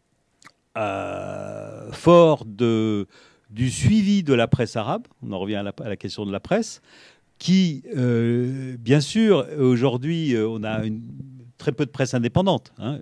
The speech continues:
on, on est d'accord, pour, euh, on voit bien que le, la presse arabe, je parle de la presse arabe, pas la presse tunisienne ou la presse marocaine ou la presse égyptienne, mais la presse, disons, qui a une diffusion panarabe dans le sens, arabe dans le sens où,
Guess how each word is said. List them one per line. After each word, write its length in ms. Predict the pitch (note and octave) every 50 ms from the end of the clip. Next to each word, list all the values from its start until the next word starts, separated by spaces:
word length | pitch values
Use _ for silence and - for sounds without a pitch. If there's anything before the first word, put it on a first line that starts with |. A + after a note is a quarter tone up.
| - -
on, 140 | G2 F#2+ G#2 -
on 160 | A2 G#2+ G#2
est 220 | G2 F#2+ F#2+ G#2+ _ _ - - _ _ _ -
d'accord, 380 | A2 G#2 - - D#3 E3 D3+
pour, 220 | - - G#2+ G#2+ A#2+
euh, 400 | G#2+ A2+ A#2 A2+ A2 A2+ A2+ A#2
on 300 | A#2+ A#2 A#2 - B2 B2
voit 160 | A2 A2 A#2
bien 140 | G#2+ C#3 E3
que 120 | D#3+ -
le, 240 | C3+ A2+ A2 G2+ G2 - - - _ _ -
la 100 | G#2 G#2
presse 300 | - - D#3 C#3+ - -
arabe, 280 | D#3 B2+ D3 D3+ B2
je 220 | B2+ A#2+ A#2+ A2 C#3
parle 180 | C#3+ - F#3+
de 60 | E3+ D3+
la 100 | C3+ B2+
presse 280 | - - E3 D#3 -
arabe, 420 | - - C#3 C3 C#3+ E3+ F3+ E3 B2+ - _ - - _ _ _
pas 80 | C#3+ C#3+
la 100 | C#3+ C3+
presse 240 | - - C#3+ B2+ -
tunisienne 500 | - C3+ C3 C3 B2 A#2 C#3 C#3+ C#3+ C#3
ou 60 | B2+
la 100 | A#2+ A2+
presse 240 | - - B2+ - -
marocaine 460 | B2 A2 A#2 A2+ - C#3+ C#3+ C#3+ C3+
ou 60 | B2
la 80 | A#2 A2
presse 260 | - - B2 - -
égyptienne, 580 | A#2+ G#2+ A2+ A2+ - - F#3+ G3+ G3 D3+ G2 - _ _ _ _ _ _ _
mais 120 | - B2
la 120 | C3 C#3 C3+
presse, 260 | - - F3 F#3+ F3
disons, 300 | C#3 D3 C3+ C3+ E3 F3
qui 300 | D#3 - - - D3 D3
a 80 | D3 D3
une 100 | C#3 C3
diffusion 560 | C3 C#3 - - C#3+ C3+ E3+ E3+ E3+ E3 C3+
panarabe 500 | B2 - C3+ B2+ B2+ A#2+ C3+ E3 F3+ E3
dans 100 | C#3 B2+
le 60 | A2+
sens, 220 | - - E3 D#3 -
arabe 340 | C3 A#2+ B2 D#3 F#3 F3 D3
dans 100 | C3+ A#2+
le 60 | G#2+
sens 340 | - - D#3+ E3 - - -
où, 260 | C#3+ D3+ E3+ E3+